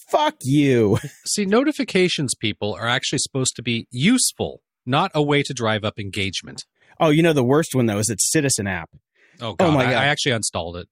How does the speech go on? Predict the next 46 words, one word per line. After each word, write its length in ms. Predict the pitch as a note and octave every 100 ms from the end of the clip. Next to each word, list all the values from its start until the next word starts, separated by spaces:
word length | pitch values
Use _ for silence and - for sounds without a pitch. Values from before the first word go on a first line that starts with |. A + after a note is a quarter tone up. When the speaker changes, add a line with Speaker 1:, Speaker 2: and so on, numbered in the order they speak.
| -
Speaker 2:
Uninstalled 460 | G#2 F#2 - E2
it. 80 | D#2+
I 80 | D#2+
couldn't 220 | - F#2+
take 200 | F2+ E2+
it 40 | D#2
anymore. 300 | D2+ D#2 E2+ _ -
Speaker 1:
Yeah, 340 | F#3 F#3 A2
I'm 120 | D3
like, 140 | D#3+ C#3
I 80 | D3+
really 240 | F#3 F#3
don't 160 | F3 E3
care 180 | G3 G#3+
if 60 |
seventy 340 | - C#3+ B2+ B2
people 380 | C3+ A#2 B2+
were, 400 | A#2 A#2+ A2+ A#2 - -
you 120 | C#3+
know, 200 | A2 G#2+
arrested 560 | B2+ B2+ B2+ - C3+ B2+
at 340 | A2 A#2 A#2
the 200 | - A#2
Staples 420 | A2+ C3+ C3 B2+ -
Center 200 | A#2 A#2
because, 480 | A#2 B2 A#2+ A#2 A#2
you 120 | B2
know, 160 | G2+ A2+
woo, 320 | B2 F#3+ F#3
woo, 220 | D3 D#3+
we 180 | C#3 C#3
won, 320 | C3+ C#3 C3+
we 140 | B2+ C3
won, 300 | B2 B2+ A#2
great. 300 | A2+ A#2 A#2+
Speaker 2:
Yeah, 120 | G2 - -
I'm, 120 | B2+
I'm 180 | B2+ C#3+
Speaker 1:
Um, 80 | -
Speaker 2:
nowhere 340 | F3 F#3+ F#3
near 220 | F3+ F3+ F3+
Speaker 1:
but 40 |
Speaker 2:
the 80 | E3
Staples 420 | - F3+ E3 C#3
Center. 300 | A#2 F#2 E2 _ _ _ _ -
Speaker 1:
Yeah, 240 | G#3 C#3